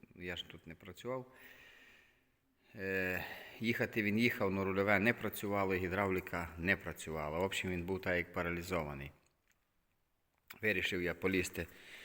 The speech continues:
туди, куди не надо, як мені люблять писати. Ну, таке. А я люблю лізти туди, куди не надо, по своїй частині. Ну,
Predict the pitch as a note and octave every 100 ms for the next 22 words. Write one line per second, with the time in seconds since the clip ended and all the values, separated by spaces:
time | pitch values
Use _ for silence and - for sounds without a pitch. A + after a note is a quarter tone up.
0 | - - - - - - - F#2 G2 -
1 | G2+ G#2 G#2 B2 E3 D#3 D3+ - - -
2 | - - _ _ _ G2+ - A2 G#2+ G#2
3 | G2 G#2+ - A2 A2 G#2 - F#2 - -
4 | - - - - - - - - B2 D3
5 | - - - - - G#2+ F#2 - - -
6 | - G2 E2+ G#2+ G#2 G#2 D#2 - - -
7 | E2+ D#2 - - - - - F2 D#2 -
8 | D#2 D#2 D#2+ E2 D2 C2+ D#2 - G2 G#2
9 | F#2 D#2+ F#2 - G2 C#2 D2+ - A#2+ G2
10 | C#2